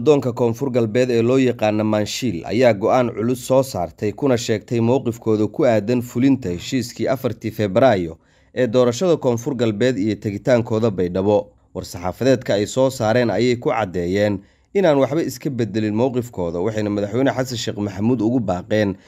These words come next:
inuu fuliyo heshiiskii dhiigu ku daatay ee uu isagu garwadeenka ka ahaa.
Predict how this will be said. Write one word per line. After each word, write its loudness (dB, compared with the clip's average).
inuu 4
fuliyo 0
heshiiskii -4
dhiigu 0
ku -4
daatay -2
ee 6
uu 0
isagu -2
garwadeenka 0
ka -4
ahaa. 0